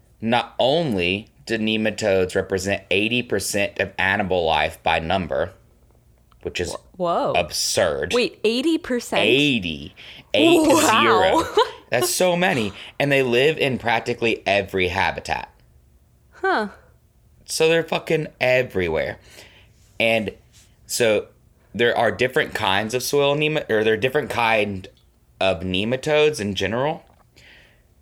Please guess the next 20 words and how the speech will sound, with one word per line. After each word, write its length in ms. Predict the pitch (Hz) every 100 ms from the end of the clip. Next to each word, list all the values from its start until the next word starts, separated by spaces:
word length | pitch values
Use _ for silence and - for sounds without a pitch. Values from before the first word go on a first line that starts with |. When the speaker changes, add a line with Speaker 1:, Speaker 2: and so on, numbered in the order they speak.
| _ _ _ _ _ _ -
Speaker 1:
But 180 | 110 92
what 160 | 104
I 160 | 85 123
wanna 160 | 123
talk 300 | 104 107 90
about 260 | 85 92 -
is 160 | 87 -
the 100 | 90
soil-dwelling 1120 | - 120 113 113 95 90 90 87 82 80 80
nematodes 540 | 80 80 78 82 76
specifically. 840 | - 87 85 87 - - - 107 135 _ _ _ _ _ _ _ -
Speaker 2:
So 140 | - 254
question. 480 | 262 - - - 202 _ _ - - - _ _ 196
Nematodes 460 | 240 285 285 254
are 80 | 240
basically 480 | 208 190 214 208 196
just 240 | 185 180
microscopic 720 | 185 180 175 170 160 - 151
worms, 360 | 131 - - 190
right? 260 | 82 -